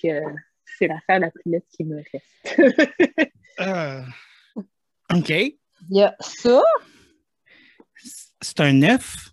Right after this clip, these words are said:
Speaker 3: Un œuf de bois.
Speaker 2: OK.
Speaker 3: Qui vient aussi, je pense, de la Bulgarie.
Speaker 2: Mais ça sert-tu à quelque chose ?
Speaker 3: Oui. Ce qui paraît, c'est un jeu. Dans des fêtes traditionnelles.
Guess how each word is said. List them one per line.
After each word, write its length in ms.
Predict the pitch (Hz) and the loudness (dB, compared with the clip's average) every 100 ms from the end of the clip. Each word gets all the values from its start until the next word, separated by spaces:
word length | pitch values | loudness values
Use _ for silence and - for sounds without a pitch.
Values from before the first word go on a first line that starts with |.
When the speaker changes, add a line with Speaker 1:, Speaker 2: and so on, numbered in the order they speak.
| _ _ _ - | _ _ _ -8
Speaker 3:
Un 180 | 208 233 | -6 -4
œuf 140 | 233 | -2
de 100 | 214 | -2
bois. 360 | 175 175 151 _ _ _ _ - | -2 -6 -8 _ _ _ _ -6
Speaker 2:
OK. 120 | 160 | -4
Speaker 3:
Qui 340 | - 165 240 - _ _ _ _ _ _ - | 0 0 0 -2 _ _ _ _ _ _ -12
vient 260 | 202 247 233 | -4 -2 -2
aussi, 340 | 294 294 - 415 285 | -4 -4 -2 -2 0
je 60 | |
pense, 320 | 175 196 190 | -2 -2 -2
de 40 | 185 | 0
la 160 | 175 | -2
Bulgarie. 540 | 165 180 175 156 170 392 - _ _ _ _ - | -2 -4 -4 -4 -6 -10 -10 _ _ _ _ -4
Speaker 2:
Mais 240 | 160 175 | -2 -2
ça 180 | - 160 | -2 0
sert-tu 340 | 165 156 - | 0 0 0
à 60 | 190 | -2
quelque 200 | 170 - | -2 -2
chose ? 540 | 269 415 - - - _ _ _ 240 | -4 -6 -10 -20 -20 _ _ _ -8
Speaker 3:
Oui. 380 | 214 262 262 _ _ _ | -2 -2 -2 _ _ _
Ce 60 | |
qui 60 | - | -10
paraît, 280 | 214 208 339 | -6 -4 -4
c'est 100 | 311 | -6
un 220 | 233 190 | -6 -6
jeu. 280 | 165 180 180 _ _ _ _ _ _ _ _ _ _ _ _ - | -6 -10 -12 _ _ _ _ _ _ _ _ _ _ _ _ -6
Dans 120 | 190 | -6
des 100 | 180 | -4
fêtes 200 | 190 202 | -6 -6
traditionnelles. 640 | - 180 - 170 156 220 | -6 -8 -6 -8 -2 -2